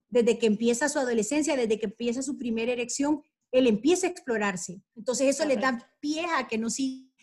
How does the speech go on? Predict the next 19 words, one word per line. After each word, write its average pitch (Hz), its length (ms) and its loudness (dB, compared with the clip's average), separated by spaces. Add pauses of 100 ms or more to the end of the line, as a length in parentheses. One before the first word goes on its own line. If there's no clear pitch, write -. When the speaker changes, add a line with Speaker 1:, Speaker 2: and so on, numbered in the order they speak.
(180)
Speaker 1:
a, 302 200 2
a 277 40 0
que 269 100 2
no 254 80 2
sigan 285 280 2
creencias 262 680 0
limitantes 233 800 0 (140)
y 262 100 -4
que 254 100 0
puedan 262 360 2
ellos 262 420 -2
hacer 220 320 -6
las 226 140 -4
cosas 247 260 -10
y 294 60 -4
explorarse. 247 500 -6
La 214 100 -4
mujer, 208 280 0
pues, 233 220 -4